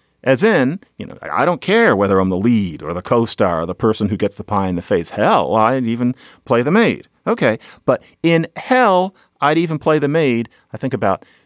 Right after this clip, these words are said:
three hundred listeners know what the next <laughs> song is gonna be right now. But no, we'll get to it. In any case, you say,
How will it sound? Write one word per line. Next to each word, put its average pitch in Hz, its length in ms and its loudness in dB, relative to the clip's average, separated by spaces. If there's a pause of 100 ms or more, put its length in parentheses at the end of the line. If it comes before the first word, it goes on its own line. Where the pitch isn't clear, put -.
(140)
three 190 280 2
hundred 165 320 2
listeners 117 500 2
know 113 340 4
what 101 280 0
the 107 80 -2
next - 220 -4
<laughs> - 200 -8
song 110 200 0
is - 80 -2
gonna 120 160 0
be 98 160 -2
right 85 240 -4
now. 76 160 -12
But 85 140 -6
no, 117 440 2
we'll 113 320 -4
get 127 200 -2
to 67 120 -8
it. - 120 -12 (260)
In 156 80 0
any 202 120 2
case, 131 220 -2 (200)
you 151 80 -4
say, 143 240 0